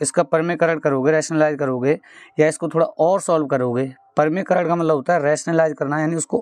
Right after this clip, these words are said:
और छोटा करना। देखो, रूट बारह का रूट तीन तो कोई मतलब ही नहीं है, रूट बारह का रूट तीन लिखने का तो कोई मतलब ही नहीं है। अच्छा, रूट दो का भी कोई मतलब नहीं है रूट बारह का,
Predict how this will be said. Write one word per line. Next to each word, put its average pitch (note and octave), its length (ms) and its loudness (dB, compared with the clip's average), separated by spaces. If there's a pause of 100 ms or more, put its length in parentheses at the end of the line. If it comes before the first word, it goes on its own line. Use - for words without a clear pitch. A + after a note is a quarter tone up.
और F3 200 4
छोटा C3+ 300 -4
करना। B2 300 -2 (560)
देखो, E3+ 240 2 (160)
रूट D3+ 320 -4
बारह E3+ 280 0
का F#3 140 0
रूट D#3+ 340 -2
तीन F3+ 180 0
तो E3 80 -2
कोई F3 160 0
मतलब D#3+ 260 0
ही E3+ 80 -4
नहीं E3+ 160 -2
है, F3 80 -10 (720)
रूट D#3+ 280 -2
बारह D#3 320 2
का C#3 220 0 (280)
रूट D#3+ 300 -2
तीन F#3 120 0
लिखने D3 340 -2
का D#3+ 100 2
तो D3+ 120 -6
कोई F3+ 200 -2 (320)
मतलब D3 340 -4
ही F3+ 80 -6
नहीं F3+ 160 -6
है। F#3 80 -10 (680)
अच्छा, E3+ 280 0
रूट E3 320 -2
दो D#3 180 2
का E3+ 120 0
भी E3+ 100 -4
कोई F3+ 140 -2
मतलब F3+ 280 -2
नहीं F#3 120 -2
है F#3 60 -2
रूट F3 200 -2
बारह F3 240 0
का, F3+ 160 -12